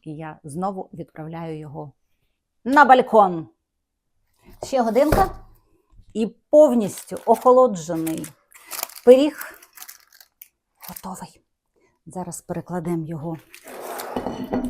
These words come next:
в тарілочку. Намагаюся це зробити обережно. Ось так.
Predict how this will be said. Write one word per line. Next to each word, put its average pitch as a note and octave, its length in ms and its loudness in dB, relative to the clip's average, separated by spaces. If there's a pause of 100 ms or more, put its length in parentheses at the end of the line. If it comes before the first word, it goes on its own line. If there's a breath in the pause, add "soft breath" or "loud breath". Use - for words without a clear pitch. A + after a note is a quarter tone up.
(760)
в - 260 -20
тарілочку. E3 1080 -6 (2250)
Намагаюся E3+ 840 -12
це - 320 -12 (580)
зробити F#3+ 640 -10 (260)
обережно. F3+ 840 -10 (4000)
Ось - 300 -12
так. - 300 -20